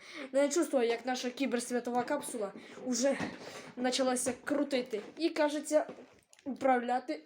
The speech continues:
не, уж не получиться. Мене тошнить!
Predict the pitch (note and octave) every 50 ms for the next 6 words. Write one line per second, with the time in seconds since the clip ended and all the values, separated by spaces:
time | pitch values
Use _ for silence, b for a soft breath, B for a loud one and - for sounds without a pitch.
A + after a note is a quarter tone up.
0 | _ C#4+ C#4 B3+ B3 B3+ B3+ B3 A#3+ A#3+ B3 B3 A#3+ C#4+ D4 C#4 B3+ A#3 A3+ B3+
1 | A#3+ - - A#3 G#3+ - _ _ E4 E4 E4+ F4 E4+ E4+ E4 E4+ E4+ F4 F4 E4+
2 | F4 F4+ E4+ E4 E4 - - A#4+ A4 F#4 F#4+ F#4+ F#4 F4+ E4+ -